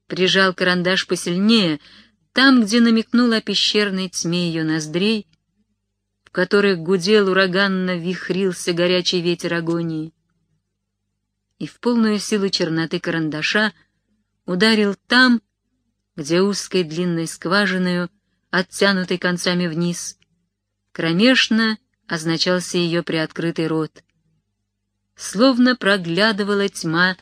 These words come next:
царства смерти. Но так оно и было. Глубина материнского тела уже была вотчиною смерти,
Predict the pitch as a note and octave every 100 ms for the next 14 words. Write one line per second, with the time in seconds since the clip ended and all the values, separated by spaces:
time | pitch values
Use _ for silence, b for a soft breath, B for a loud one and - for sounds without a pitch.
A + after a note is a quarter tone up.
0 | _ _ _ _ - - F3 - - E3+
1 | - E3 D#3+ D3 - - D3 _ _ _
2 | _ _ _ _ _ _ _ _ _ _
3 | _ _ _ _ - D#3+ A3+ B3 B3+ A#3+
4 | B3 F#3+ G#3 A#3 F#3 - _ _ _ _
5 | _ _ _ _ _ _ _ _ _ _
6 | _ _ _ D#3 E3 E3 G#3+ C4 B3+ A3
7 | G#3+ B3 - A3 A3 - A3 A#3 A3 G3+
8 | F#3 F3 E3 F3 F3 F3+ - F3 E3 -
9 | E3 F3+ G3 - D3+